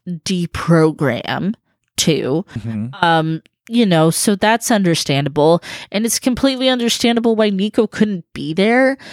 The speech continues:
Speaker 1: But it's also like when you have to live with the horrible, sadistic bad guy,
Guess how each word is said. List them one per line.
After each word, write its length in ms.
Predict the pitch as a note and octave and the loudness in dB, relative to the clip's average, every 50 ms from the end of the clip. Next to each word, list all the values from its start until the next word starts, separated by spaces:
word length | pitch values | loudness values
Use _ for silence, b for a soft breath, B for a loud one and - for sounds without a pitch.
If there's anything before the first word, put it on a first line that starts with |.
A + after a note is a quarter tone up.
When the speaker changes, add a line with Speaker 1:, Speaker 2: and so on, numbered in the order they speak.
| B B B | B B B
Speaker 1:
But 120 | - F#3 | 0 0
it's 160 | F#3 F3 - G#3+ | 0 2 2 0
also 320 | A3 A#3 - - - G#3 | 0 0 0 -2 -2 0
like 340 | G3 F#3+ F3+ F3+ F3+ - - | 2 2 2 2 0 -4 -6
when 200 | E3+ F#3 F3+ F#3 | -2 -2 0 2
you 100 | F3+ F3+ | 2 2
have 340 | F3 D#3+ - F3+ F3 - - | 2 2 0 -2 -2 -2 -2
to 120 | - G3 | -4 -4
live 380 | F3+ E3 E3+ E3+ F3 F3 F3 - | -2 0 2 2 2 0 0 -4
with 140 | G3+ - _ | -6 -4 _
the 120 | - F3+ E3+ | 0 0 0
horrible, 800 | - - F3 D#3+ D#3 E3 F3 F3 E3+ F3+ F3 F3 E3+ E3 E3 B B B B B B B | 0 0 2 4 4 4 4 2 2 2 2 4 2 2 0 B B B B B B B
sadistic 920 | B - - - - F#3+ F3+ - F3+ D#3+ E3 - - - F#3+ F3+ F3 _ - F3+ E3+ - - | B -8 -4 -2 0 0 0 2 2 0 0 0 -2 -2 -2 -2 -2 _ -10 -20 -16 -6 -2
bad 400 | E3+ D3+ C#3+ C#3+ D3 D#3+ E3 - | 0 0 2 2 2 0 0 0
guy, 500 | - F#3+ F#3+ G3 G3+ G#3+ A#3 C4 C#4 | 0 2 2 4 4 2 2 2 0